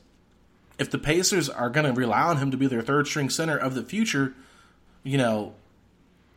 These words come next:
he's just a wasted space right now if they're not gonna develop him. And I, I think that that's one thing we do with our rookies. Besides Aaron Holiday, if you look at the mo-, majority of our rookies that come in, it's almost like we get veterans on the roster that take the rookie's position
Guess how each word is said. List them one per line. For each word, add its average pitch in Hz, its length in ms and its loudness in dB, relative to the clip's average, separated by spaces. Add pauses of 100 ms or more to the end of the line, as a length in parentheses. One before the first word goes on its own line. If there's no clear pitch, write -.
(140)
he's 135 240 -4
just 202 160 0
a 180 60 0
wasted 135 340 0
space 165 440 0
right 120 160 0
now 123 240 2
if 123 180 -6
they're 135 100 2
not 135 180 2
gonna 120 160 -2
develop 117 380 -2
him. 90 220 -8
And 123 160 -4
I, 123 260 -2
I - 40 2
think 165 260 -2
that 151 120 2
that's 147 220 4
one 170 240 2
thing 160 200 0
we 143 120 6
do 147 260 6
with 143 160 2
our 117 100 6
rookies. 160 480 0 (720)
Besides 165 420 6
Aaron 196 160 4
Holiday, 196 320 6
if 196 80 -2
you 202 60 -2
look 208 140 2
at 202 60 -4
the 175 100 -2
mo-, 165 220 0
majority 165 400 2
of 175 120 2
our 156 120 4
rookies 147 380 0
that 120 120 -4
come 151 240 0
in, 143 180 -2 (400)
it's 135 160 0
almost 170 320 4
like 147 280 4
we 135 140 2
get 190 260 6
veterans 131 680 4 (420)
on 131 120 8
the 139 80 6
roster 165 520 4
that 120 160 -2
take 151 200 0
the 139 80 0
rookie's 143 360 -2
position 135 680 -2